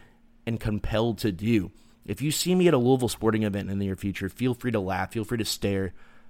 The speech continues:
Because when I look back at these times, I'll know that I was a part of something so much bigger that led to a future that is far greater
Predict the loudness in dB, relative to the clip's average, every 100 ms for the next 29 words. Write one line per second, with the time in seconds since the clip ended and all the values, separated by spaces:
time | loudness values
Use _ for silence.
0 | -16 -12 -2 2 4 6 6 4 6 6
1 | 6 0 0 0 0 2 4 4 6 6
2 | 4 2 0 0 0 -2 -2 -2 0 2
3 | 4 2 2 2 2 0 -6 -16 -12 0
4 | 4 4 2 0 2 0 0 0 0 -4
5 | 2 6 6 4 2 2 -2